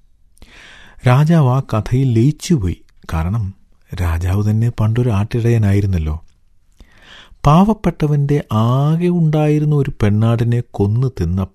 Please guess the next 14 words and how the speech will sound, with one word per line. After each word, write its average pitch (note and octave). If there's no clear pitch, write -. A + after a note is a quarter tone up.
പണക്കാരനായ A#2+
അയൽപ്പക്കക്കാരനെക്കുറിച്ചായിരുന്നു G2+
ആ G2+
കഥ. -
ആ A#2+
കഥ F2
കേട്ട് E2
രാജാവ് E2
ആ F2+
പണക്കാരനോട് E2+
അത്യന്തം A2+
കോപിച്ചു. F#2+
അവനെ D3+
കൊന്നുകളയണമെന്ന് A2